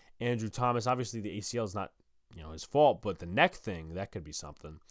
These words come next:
Andrew Thomas being out for an extended period, period of time. Saquon coming back after a few games. You won't have too much of a glimpse on that. But the injuries you'll definitely get a blame for, and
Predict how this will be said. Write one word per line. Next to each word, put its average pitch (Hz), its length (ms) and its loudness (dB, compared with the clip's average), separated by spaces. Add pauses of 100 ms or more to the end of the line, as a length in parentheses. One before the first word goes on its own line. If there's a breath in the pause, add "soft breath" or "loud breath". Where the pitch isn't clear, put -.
(360 soft breath)
Andrew 120 240 0
Thomas 127 380 2
being 123 220 0
out 117 140 2
for 113 140 -2
an 107 60 0
extended 113 380 -2
period, 104 320 -4 (580)
period 117 260 2
of 92 60 -4
time. 104 440 0 (380 soft breath)
Saquon 139 500 2
coming 123 240 0
back 123 240 2
after 117 220 -4
a 110 60 -4
few 113 180 -6
games. 107 240 -2
You 107 80 -2
won't 120 160 -2
have 113 180 -2
too - 160 -4
much 120 180 -2
of 98 60 -10
a 95 60 -4
glimpse 110 360 -4
on 98 200 -2
that. 113 340 0 (500 soft breath)
But 110 360 4
the 113 180 -4
injuries 151 340 2
you'll 170 120 2
definitely 135 320 4
get 123 100 4
a 110 60 2
blame 104 180 0
for, 110 320 -2
and 113 480 -2